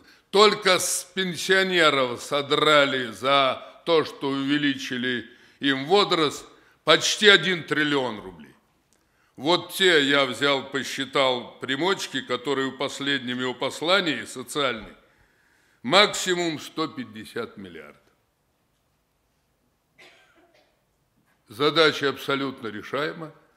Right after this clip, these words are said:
при одном условии, если проявляешь политическую волю и ответственность перед своей страной. Возвращаюсь к формуле один равно восьми. Что это такое? Если мы завтра не решим задачу,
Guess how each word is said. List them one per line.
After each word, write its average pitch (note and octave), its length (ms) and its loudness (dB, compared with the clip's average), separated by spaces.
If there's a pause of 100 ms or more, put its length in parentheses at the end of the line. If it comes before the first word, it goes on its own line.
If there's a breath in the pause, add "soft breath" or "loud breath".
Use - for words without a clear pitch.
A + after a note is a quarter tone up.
(260 soft breath)
при D3 140 2
одном A2+ 340 -2
условии, G2 460 -12 (120)
если - 160 -12
проявляешь C#3+ 800 -4 (240 soft breath)
политическую A#2+ 720 -8
волю D#3 320 -6 (440 soft breath)
и A2 40 -4
ответственность B2+ 760 -8 (260)
перед G#2 220 -12
своей G2+ 320 -10
страной. D2+ 500 -20 (440 soft breath)
Возвращаюсь C#3 680 -2
к - 60 -14
формуле C#3 480 -2
один C3 300 -4
равно B2+ 320 -4
восьми. A#2+ 400 -8
Что D3 240 -10
это C#3 220 -8
такое? F#2 420 -14 (840 soft breath)
Если D#3 480 -2
мы E3 220 0
завтра A#2 680 0
не A#2+ 220 -4
решим D3 360 -4
задачу, A#2 580 -4